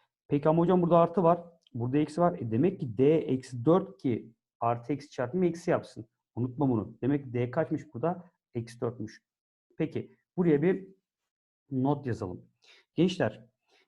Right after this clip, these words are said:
iki kare farkında iki tane karenin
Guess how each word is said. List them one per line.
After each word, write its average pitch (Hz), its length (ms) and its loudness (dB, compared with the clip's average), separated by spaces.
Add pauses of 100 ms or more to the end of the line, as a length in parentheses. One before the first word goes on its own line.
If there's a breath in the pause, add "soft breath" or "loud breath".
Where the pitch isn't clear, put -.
(140)
iki - 260 -6
kare 180 220 2
farkında 117 1080 0 (300)
iki 147 300 -6
tane 135 380 0
karenin 170 840 2